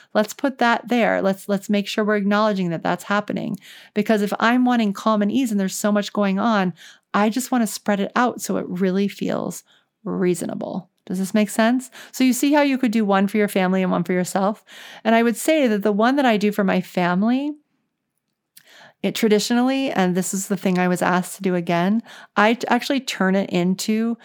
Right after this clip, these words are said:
a calendar, a countdown, like w-, what someone might call an advent calendar or countdown calendar. And I, all the numbers of the days are in there, and then kids pick things out e-, each day. But the things that they're picking out aren't, like, toys or extra things.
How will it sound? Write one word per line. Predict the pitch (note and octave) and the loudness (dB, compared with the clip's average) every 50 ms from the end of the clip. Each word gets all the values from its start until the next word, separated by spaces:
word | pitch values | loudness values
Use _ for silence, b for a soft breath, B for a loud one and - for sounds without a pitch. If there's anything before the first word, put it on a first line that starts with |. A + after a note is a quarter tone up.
| B B B B B B - | B B B B B B -2
a | - G3 F#3 F3 F3 | 0 2 2 2 0
calendar, | F3 - - G3 G3+ G3 - F#3 - - - - | -2 -2 0 2 2 2 0 -4 -4 -6 -6 -6
a | F#3+ | -8
countdown, | - - G3 F#3+ F3+ F3+ F3+ F3 - | -4 0 0 0 2 0 -2 -4 -2
like | - F3+ E3+ E3+ | -2 -2 -4 -2
w-, | F#3 E3+ E3+ | -4 -6 -6
what | - - F#3+ F3 - | -2 -2 -2 -2 -2
someone | - G3 F#3 F#3+ F#3 F3+ | 0 0 2 2 2 0
might | F3+ F#3 - | 0 -2 0
call | - F3+ | 0 0
an | F3 - - | 0 0 0
advent | - F3 F3 E3+ F#3+ G3 G3+ - | 0 0 0 0 0 -2 -2 0
calendar | - G#3+ G#3+ A3 A3 A3+ A3+ A#3 A#3 A3+ B B B B B B - | 0 0 2 2 2 2 2 0 0 -2 B B B B B B -8
or | - F3 | -8 -8
countdown | - - F#3 F3+ F#3 - G#3 G3+ G#3 | -2 -2 0 0 2 2 0 0 0
calendar. | G3 - G#3 G#3 G#3+ A3 A3 A3+ A3+ A#3+ A#3 B B B B B B | 0 0 0 0 2 2 2 2 0 0 -2 B B B B B B
And | - G3 F#3+ F#3 - - | -2 0 0 0 0 2
I, | - F#3+ F3+ F#3 - - G3 | 2 2 2 0 -2 -4 -2
all | F#3 F3+ G3+ G#3 | 0 2 2 2
the | G3+ A3 | 2 2
numbers | G#3 F#3+ F#3+ G3 G#3 G3+ G#3 | 2 2 2 2 2 0 0
of | G3 | -2
the | F#3 F#3+ | -2 -2
days | F3+ F3+ F3+ F3+ F3 F#3+ | -2 0 -2 0 0 -2
are | F#3 | -2
in | - E3+ F3 F3+ | -2 0 0 0
there, | F#3 G3 G3+ A3 A#3 A3+ B B B B B - | 0 0 0 0 -2 -2 B B B B B -4
and | F#3 F3+ | -2 0
then | F3 E3+ F3+ E3 - _ _ _ _ _ _ - _ _ - | 0 0 0 -4 -6 _ _ _ _ _ _ -20 _ _ -4
kids | - G3+ F#3 F3 - - | -2 0 0 0 -2 -8
pick | - - - F#3+ G3 - | -12 -6 -6 -6 -6 -4
things | - F3+ F3+ F3 F3+ E3+ - - | -6 -4 -2 -2 -2 -4 -6 -6
out | - - D#2+ D#2 - - - _ _ _ _ - | -2 0 0 0 0 -4 -8 _ _ _ _ -12
e-, | F3 E3+ - | -12 -8 -6
each | E3+ F3+ E3+ - | -6 -6 -6 -2
day. | - F#3+ F3 | 0 0 0
But | E3 E3 D#3+ - | 0 -2 -4 -2
the | F3 E3+ | -4 -4
things | E3 E3+ - G#3 G#3+ G#3 | -2 0 0 0 0 2
that | - G#3 F#3+ | 0 0 0
they're | F#3 F3+ | -2 -2
picking | - G3+ F#3+ G#3 A3+ | -2 -4 -2 0 2
out | A3 G3 - | 2 2 0
aren't, | - F3+ F3 - | 0 -2 -2 0
like, | F3+ F3 F3 E3+ - | -2 -2 -4 -4 -10
toys | - - F#3 F3+ F3+ F3+ F#3 F3+ F3+ | -8 -4 0 0 2 2 2 2 2
or | F3 - | 0 0
extra | - E3 - - - F3+ E3+ | 0 -2 -4 -6 -6 -6 -4
things. | - - A3 G3+ F#3 F3 F3+ E3+ | 0 0 2 2 2 0 -2 -6